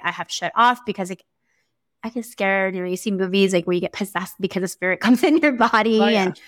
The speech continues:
Speaker 1: it's easy to block because society wants to keep us down and wants to keep us scared and small so that we don't step into our power.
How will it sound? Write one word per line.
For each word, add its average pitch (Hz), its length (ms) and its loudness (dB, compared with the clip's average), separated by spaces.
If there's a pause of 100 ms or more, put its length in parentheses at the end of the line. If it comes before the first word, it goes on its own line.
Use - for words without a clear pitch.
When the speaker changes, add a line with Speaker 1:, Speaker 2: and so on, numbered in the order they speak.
(160)
Speaker 1:
it's 269 160 0
easy 370 260 4
to 254 80 2
block 175 400 0
because 233 260 -2 (140)
society 254 480 2
wants 226 340 2
to 233 80 -4
keep 202 260 -2
us 180 300 0
down 185 300 0
and 185 120 2
wants 359 240 2
to 269 80 0
keep 208 200 -2
us 180 160 -2
scared 190 520 0
and 185 140 -4
small 196 580 2
so 208 140 -6
that 196 80 -2
we 214 80 0
don't 233 160 0
step - 260 -6
into 233 360 2
our 190 140 2
power. 190 680 0